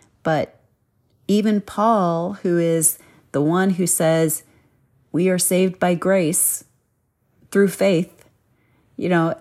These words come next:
everybody emphasizes the grace, like, "None of us are perfect. We're all sinners. We're saved by grace." That is true. But what about repentance? You can't have grace without repentance.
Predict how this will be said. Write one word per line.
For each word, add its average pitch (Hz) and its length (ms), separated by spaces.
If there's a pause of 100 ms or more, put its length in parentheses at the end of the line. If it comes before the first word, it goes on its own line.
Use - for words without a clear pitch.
everybody 190 480
emphasizes 180 760
the 185 100
grace, 180 540
like, 151 380 (540)
"None 165 200
of 208 120
us 214 160
are 214 40
perfect. 208 500
We're 143 180
all 214 120
sinners. 196 640
We're 156 100
saved 190 360
by 208 120
grace." 196 560 (600)
That 143 160
is 185 200
true. 196 500 (500)
But 202 400 (800)
what 226 240
about 214 260
repentance? 220 720
You 180 100
can't - 420
have 185 460 (300)
grace 175 500 (200)
without 175 440
repentance. 160 720